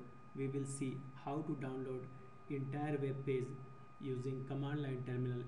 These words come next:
in Linux Mint. So for example, I have a web page to download here. You can see the U R L,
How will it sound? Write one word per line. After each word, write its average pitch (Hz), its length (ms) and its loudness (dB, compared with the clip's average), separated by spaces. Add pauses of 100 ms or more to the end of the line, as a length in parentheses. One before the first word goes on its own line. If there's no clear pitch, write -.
in 127 220 0 (180)
Linux 131 460 0
Mint. 117 300 -4 (720)
So - 420 0 (960)
for 139 120 0
example, 147 500 2 (100)
I 143 60 -4 (200)
have 147 220 0
a 139 100 -2
web 127 100 0 (100)
page 131 240 2
to - 20 -8 (100)
download 117 360 -2
here. 120 240 -4 (920)
You 139 140 -8
can 123 140 0
see 139 340 -2
the 127 120 0
U 120 180 2
R 123 60 0
L, 139 120 -2